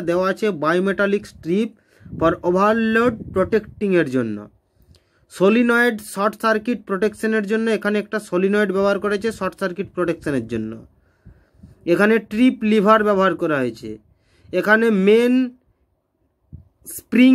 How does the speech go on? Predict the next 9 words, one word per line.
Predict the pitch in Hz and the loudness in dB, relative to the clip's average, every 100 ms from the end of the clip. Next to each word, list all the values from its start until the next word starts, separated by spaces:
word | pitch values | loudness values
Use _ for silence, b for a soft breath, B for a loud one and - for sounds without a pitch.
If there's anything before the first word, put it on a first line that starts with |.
| 254 | 6
ব্যবহার | 220 202 196 175 | 4 4 2 2
করা | 180 | 0
হয়েছে, | 170 185 | 0 -2
এটা | 180 202 196 196 | -2 -4 -4 -4
মেন | 208 220 - | -2 -2 -8
স্প্রিং। | _ 196 185 113 104 _ _ _ _ _ | _ 0 0 0 -6 _ _ _ _ _
এখানে | 175 208 233 233 - | 0 2 2 -2 -4
ট্রিপ | 214 254 - - | 0 2 0 -2
ফ্রি | 254 | 2